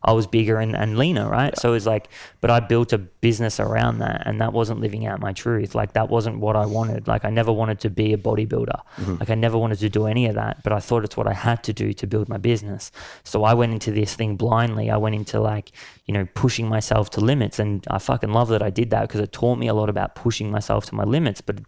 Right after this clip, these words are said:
Speaker 1: didn't represent truly what I wanted to do with my career. And I think often we don't think about the consequences. Like, if I told most of, you know, if I, you know, if we, if we ask the people that are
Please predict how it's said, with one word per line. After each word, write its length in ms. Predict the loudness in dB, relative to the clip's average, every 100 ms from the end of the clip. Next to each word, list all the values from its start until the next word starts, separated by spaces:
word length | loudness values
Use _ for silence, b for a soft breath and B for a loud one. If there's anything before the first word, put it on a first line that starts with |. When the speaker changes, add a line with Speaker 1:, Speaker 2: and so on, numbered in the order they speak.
| _
Speaker 1:
didn't 300 | 0 2 2 -2
represent 380 | 0 -2 -2 -6
truly 360 | -2 2 2 2
what 120 | 0
I 60 |
wanted 220 | -2 -4 -6
to 60 | -4
do 40 | -2
with 120 | -2
my 120 | -4 -6
career. 340 | -4 0 0 -4 B B B -4
And 100 | -2
I 40 |
think 300 | 0 -2 0
often 340 | 0 2 0 0
we 100 | 0
don't 280 | 0 -2 -4
think 160 | -2
about 220 | 0 0
the 60 | -2
consequences. 800 | -2 0 -2 -2 -4 -2 -4 0
Like, 280 | 0 0 -6 B B B -4
if 120 | 2
I 140 | 4
told 340 | 4 4 4 2
most 320 | 0 0 -2
of, 160 | -4 -2
you 80 | -2
know, 240 | 0 -2 -2
if 160 | 0
I, 260 | 2 2 0
you 100 | -4
know, 60 | -4
if 100 | 0
we, 80 | 0 0 -6
if 140 | 0
we 220 | 0 0 0
ask 240 | 0 0
the 80 | -4
people 320 | -2 -2 0
that 100 | 0
are 100 | 2